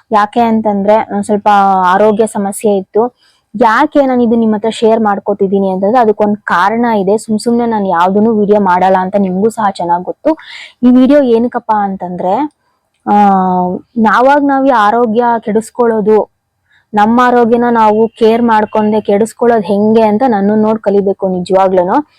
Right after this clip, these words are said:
And ಇನ್ನೊಂದೇನು ಅಂತಂದ್ರೆ ಈ ವಿಡಿಯೋ ಸ್ಪೆಷಲ್ ಆಗಿ ಪ್ರೆಗ್ನೆಂಟ್ ಯಾರಿರ್ತೀರಾ ಮತ್ತೆ after delivery ಬಾಣಂತನದಲ್ಲಿ ಯಾರಿರ್ತೀರಾ ಅವ್ರಿಗೆ ಸ್ಪೆಷಲ್ ಆಗಿ ಹೇಳ್ತೀನಿ ನಾನು. ಯಾಕೆ ಅಂತಂದ್ರೆ ನಮ್ಗೆ ಆ ಟೈಮು ತುಂಬಾ, ತುಂಬಾನೇ, ಆ,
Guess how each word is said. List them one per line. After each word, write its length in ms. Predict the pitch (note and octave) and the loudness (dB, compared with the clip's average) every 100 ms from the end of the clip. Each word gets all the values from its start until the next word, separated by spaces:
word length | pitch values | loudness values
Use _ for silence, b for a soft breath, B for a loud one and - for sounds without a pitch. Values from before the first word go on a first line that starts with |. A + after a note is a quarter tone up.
| B B B A3 | B B B -2
And 120 | A3+ | 0
ಇನ್ನೊಂದೇನು 500 | A3 B3 B3 A3+ A3 | 2 2 4 2 0
ಅಂತಂದ್ರೆ 440 | G#3 G3+ G3+ A#3+ | -2 -2 0 0
ಈ 140 | A3+ A#3+ | 2 2
ವಿಡಿಯೋ 420 | C4 B3+ A3 A#3 | 2 2 2 0
ಸ್ಪೆಷಲ್ 540 | A#3+ - G3+ - A3+ | -2 -6 -8 0 2
ಆಗಿ 200 | G#3+ G3 | 2 0
ಪ್ರೆಗ್ನೆಂಟ್ 580 | B3 A3 F#3+ G3 A3+ A#3+ | -4 -2 0 0 -2 -2
ಯಾರಿರ್ತೀರಾ 640 | A3 F3 G#3 G#3+ - F#3+ A3 | 0 2 2 0 0 0 0
ಮತ್ತೆ 280 | G#3 - A#3 D4 B B B F3+ | -2 -2 -4 -4 B B B -6
after 420 | G#3 - B3+ A3+ | -4 0 0 2
delivery 340 | G#3+ G#3 G#3 A#3 | 2 2 2 2
ಬಾಣಂತನದಲ್ಲಿ 720 | G3 G3 G#3+ A3+ A3 G#3+ G3+ | 2 0 0 0 0 2 2
ಯಾರಿರ್ತೀರಾ 640 | F3+ F#3 G#3 G3 G#3 A3 F3+ | 4 4 2 0 0 2 4
ಅವ್ರಿಗೆ 540 | F#3+ A3+ A#3+ A3+ B3 D4 B B - | 2 2 0 0 0 -2 B B -20
ಸ್ಪೆಷಲ್ 460 | - G#3+ - A#3+ | -6 -6 -2 2
ಆಗಿ 140 | A#3+ A#3 | 2 2
ಹೇಳ್ತೀನಿ 500 | G#3+ G#3 G#3 G#3+ G#3 | 0 0 0 -2 -2
ನಾನು. 240 | G3 F#3+ B3 | -2 0 0
ಯಾಕೆ 380 | G#3+ G3 G#3+ | 2 0 0
ಅಂತಂದ್ರೆ 600 | A#3 G#3+ G#3 G3 F#3+ G3+ | -2 -2 -2 -4 0 0
ನಮ್ಗೆ 320 | A3+ G#3 G#3+ A#3 | 0 0 0 0
ಆ 320 | - F3+ A#3 | 0 0 -2
ಟೈಮು 460 | - A3 G#3 G#3+ | 0 0 2 0
ತುಂಬಾ, 720 | B3+ A3 G#3+ A3+ B3+ C4 B3+ B3+ | -4 -4 -2 0 2 2 0 -2
ತುಂಬಾನೇ, 760 | - A3 A3 A#3 A3+ A#3+ C4+ B B B B | -4 -6 -4 -2 -2 -2 -4 B B B B
ಆ, 60 | - | -4